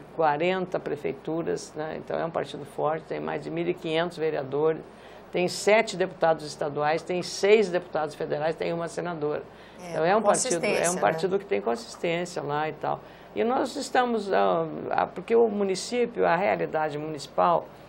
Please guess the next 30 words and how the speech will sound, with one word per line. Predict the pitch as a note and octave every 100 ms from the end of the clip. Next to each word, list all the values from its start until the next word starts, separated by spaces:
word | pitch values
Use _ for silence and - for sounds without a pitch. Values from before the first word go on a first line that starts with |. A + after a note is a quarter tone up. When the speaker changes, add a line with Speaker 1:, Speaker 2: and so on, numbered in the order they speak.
| - -
Speaker 1:
ela | - G#3
difere | G#3+ F#3+ - A3 G3+
do | F#3+
debate | F3+ E3+ E3+ E3 E3
nacional. | D#3+ D#3 D#3+ C#3+ D3
Então, | D3 F3+
veja | F3+ F3+
assim, | E3+ E3+ E3
parece | D#3+ E3+ E3
contradição, | D#3+ D#3 D#3 C#3+ - G3 F#3+ - - - -
mas | F3 F#3+
tem | F#3+ G3+
municípios | G#3 G3+ G3+ G3+ F#3
no | F3
Rio | F#3
Grande | F3 E3
do |
Sul | - F#3+
que | G#3
nós | G3+
estamos | G3+ G3 F3+
juntos | F#3 F3+
com | G3
o | F#3+
P | G#3
T, | G#3 A3
o | A#3
Partido | E3 D3 D#3+
dos | C#3+
Trabalhadores. | E3+ E3 F#3+ F#3 F3+ E3